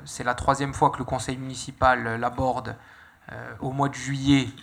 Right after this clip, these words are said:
donc en deux mille quatorze, en deux mille dix-huit et cette année, puisque ce sont aussi des problématiques qui, en période estivale, euh, prennent tout leur sens. Euh,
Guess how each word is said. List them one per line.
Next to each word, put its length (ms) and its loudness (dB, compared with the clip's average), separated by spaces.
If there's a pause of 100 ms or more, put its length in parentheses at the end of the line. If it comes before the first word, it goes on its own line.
donc 200 -6
en 40 -4
deux 100 -6
mille 160 -8
quatorze, 400 2
en 60 -4
deux 120 -8
mille 140 -10
dix-huit 500 -8
et 80 -4
cette 260 -4
année, 300 -2 (500)
puisque 340 -4
ce 140 -6
sont 240 -4
aussi 280 -2
des 80 -4
problématiques 880 0
qui, 220 -2
en 60 4
période 360 2
estivale, 540 0
euh, 180 0
prennent 360 0
tout 140 -6
leur 200 2
sens. 420 2 (720)
Euh, 560 -6